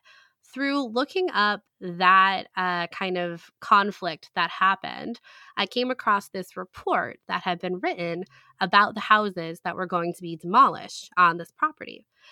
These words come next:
And it's called a Historic Resources Report,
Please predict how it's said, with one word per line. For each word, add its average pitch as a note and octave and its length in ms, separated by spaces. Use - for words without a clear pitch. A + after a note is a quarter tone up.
And F3+ 460
it's F#3 180
called A3 380
a F#3+ 180
Historic G#3 460
Resources E3+ 880
Report, F#3 480